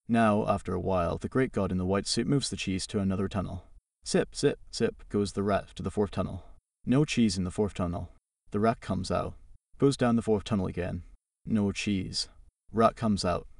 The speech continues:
Goes down the fourth tunnel again. No cheese. Comes out. Down the fourth tunnel again. No cheese. Comes out. Eventually the rat will stop going down the fourth tunnel and look elsewhere. Now the difference between rats and human beings is simple.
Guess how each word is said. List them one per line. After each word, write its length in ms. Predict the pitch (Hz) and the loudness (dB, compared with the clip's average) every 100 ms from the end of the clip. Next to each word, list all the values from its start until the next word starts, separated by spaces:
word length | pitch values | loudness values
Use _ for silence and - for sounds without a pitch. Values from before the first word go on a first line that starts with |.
| - _ - | -20 _ 0
Goes 180 | 131 131 | 2 4
down 200 | 120 113 | 2 2
the 80 | 110 | 2
fourth 280 | 120 120 | 2 2
tunnel 240 | - 117 95 | 0 0 0
again. 380 | 92 87 - - - - _ - | -2 -4 -4 -10 -16 -20 _ -4
No 220 | 101 98 | 0 0
cheese. 560 | - 98 90 87 - - - - _ | -2 -2 -2 -2 -6 -8 -16 -20 _
Comes 340 | - 120 107 - | -4 0 0 0
out. 300 | - - - - - _ - | -4 -6 -12 -20 -20 _ -6
Down 240 | - 120 139 | 2 4 4
the 60 | |
fourth 360 | - 117 113 - | 4 4 2 0
tunnel 320 | - 98 90 | -2 0 0
again. 340 | - 85 90 87 - - _ - | -4 -6 -8 -10 -16 -20 _ -4
No 220 | 107 104 | 0 0
cheese. 540 | 98 110 92 - - - - - _ | 0 0 0 -4 -10 -12 -20 -20 _
Comes 320 | - 127 117 95 | -4 -2 0 0
out. 300 | - - - - _ _ - | -4 -8 -20 -20 _ _ -2
Eventually 440 | 92 160 - 120 | 4 4 4 0
the 120 | 101 | 0
rat 240 | 95 104 - | 2 2 2
will 80 | 120 | 0
stop 340 | - 131 - | 2 2 2
going 240 | 107 101 | 2 2
down 220 | 101 98 92 | 2 2 0
the 80 | |
fourth 260 | - 107 104 | 0 0 0
tunnel 480 | - 98 87 87 - | -2 -2 -2 -6 -8
and 120 | - 95 | -4 -4
look 160 | 101 | -2
elsewhere. 460 | 92 - 95 95 - - - _ _ | -4 -4 -8 -10 -12 -20 -20 _ _
Now 160 | 120 131 | 0 2
the 100 | 113 | 2
difference 340 | 113 - 98 | -2 -2 -4
between 300 | - - 107 | -6 -4 -2
rats 300 | 104 98 - | 0 0 -2
and 100 | 98 | -4
human 300 | 92 113 110 | -2 2 2
beings 260 | 101 95 95 | 2 0 -2
is 100 | 92 | -2
simple. 380 | 101 98 90 | -2 -2 -6